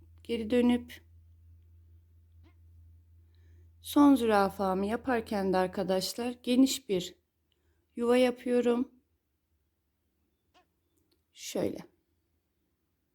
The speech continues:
Tekrar bu yaptığım yuvamın içerisine batıyorum. İpimi iğnemin üzerine alarak tekrar bakın baştaki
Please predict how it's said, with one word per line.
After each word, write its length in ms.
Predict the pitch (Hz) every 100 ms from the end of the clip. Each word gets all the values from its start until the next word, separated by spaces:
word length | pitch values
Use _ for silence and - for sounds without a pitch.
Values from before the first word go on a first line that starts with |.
| _ _ _ _ _ _ _ _ -
Tekrar 560 | 339 320 233 220 226
bu 60 | 285
yaptığım 600 | 269 269 269 226 208 220
yuvamın 440 | 254 277 220 202
içerisine 600 | 185 - 190 - 190 180
batıyorum. 680 | 208 220 262 254 240 247 262 - _ _ _ _ _
İpimi 360 | 262 - 233 220
iğnemin 300 | 214 190 202
üzerine 380 | 202 226 226 226
alarak 580 | 220 220 233 240 - _ _ _ _ _ _ _ _ _ _ _
tekrar 480 | 302 302 208 202 214
bakın 300 | 220 220 240
baştaki 800 | 269 254 - 202 - 202 226